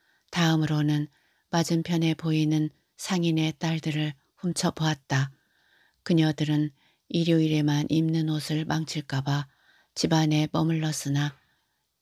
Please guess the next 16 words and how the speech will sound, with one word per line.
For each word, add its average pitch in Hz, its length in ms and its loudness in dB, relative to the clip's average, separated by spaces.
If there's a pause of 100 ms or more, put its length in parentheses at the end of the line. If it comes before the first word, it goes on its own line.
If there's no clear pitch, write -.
여관 165 340 2
손님들의 160 640 0
시선을 156 520 -2
끌려고 151 600 -4 (340)
창문 196 380 4
앞에서 156 580 0
한껏 156 580 -2 (320)
매력을 160 760 2
과시했다. 151 840 -2 (640)
그러나 143 680 2
얼마 170 420 0
안가 151 380 0 (380)
조심성 180 600 0
많은 160 360 2
상인의 170 500 0
아내가 151 580 0